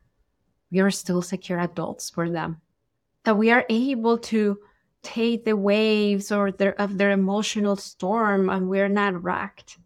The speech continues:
by it. But we are that firm anchor for them. Imagine your children as adults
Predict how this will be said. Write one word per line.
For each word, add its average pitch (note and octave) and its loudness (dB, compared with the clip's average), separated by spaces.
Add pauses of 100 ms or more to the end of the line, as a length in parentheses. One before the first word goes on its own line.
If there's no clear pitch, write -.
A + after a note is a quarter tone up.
(160)
by E3+ -4
it. F3 -8 (1400)
But F#3+ 4
we G3 4
are G#3 4
that F3+ -4
firm F#3+ 2 (180)
anchor F3+ -4 (360)
for E3+ -10
them. E3+ -8 (1600)
Imagine G#3 2 (180)
your A#3 0
children F#3+ -4
as - -6
adults F#3 -4